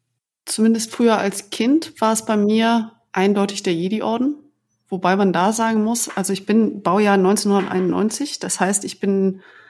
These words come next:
irgendwo zwar aufgewachsen mit der Prequel-Trilogie, ich bin aber auch das jüngste von drei Geschwisterkindern.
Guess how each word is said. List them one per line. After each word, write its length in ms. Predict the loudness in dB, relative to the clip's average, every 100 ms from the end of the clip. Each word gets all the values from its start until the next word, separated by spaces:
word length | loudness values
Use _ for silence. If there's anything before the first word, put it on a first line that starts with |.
| -20 _ -2
irgendwo 720 | 2 4 4 4 2 2 0
zwar 500 | 0 2 2 2 -4
aufgewachsen 840 | -2 -2 -4 -4 0 0 0 2 2
mit 180 | 0
der 80 | -4
Prequel-Trilogie, 1080 | -4 -6 -4 -6 -4 -2 -2 0 -2 -2 -4 _ _ _ _
ich 140 | -6 0
bin 120 | 2
aber 220 | 4 2
auch 80 | 0
das 180 | -2 0
jüngste 260 | 0 0
von 160 | -2 -2
drei 160 | 0 -2
Geschwisterkindern. 880 | -2 -4 -4 -4 -4 -2 -2 -6